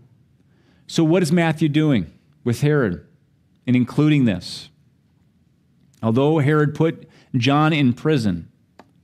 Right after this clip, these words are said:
I think Herod is in a worse place. If you remember the parables and the dichotomy between those who pursue the kingdom of heaven and those who don't,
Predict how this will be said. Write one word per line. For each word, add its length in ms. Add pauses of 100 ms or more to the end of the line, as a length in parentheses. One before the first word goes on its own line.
(1200)
I 160
think 460 (560)
Herod 380
is 200
in 100
a 80
worse 540 (400)
place. 640 (840)
If 100
you 80
remember 300
the 100
parables 920 (300)
and 120
the 40
dichotomy 680
between 380
those 380
who 80
pursue 540
the 100
kingdom 440
of 100
heaven 300
and 100
those 160 (120)
who 80
don't, 340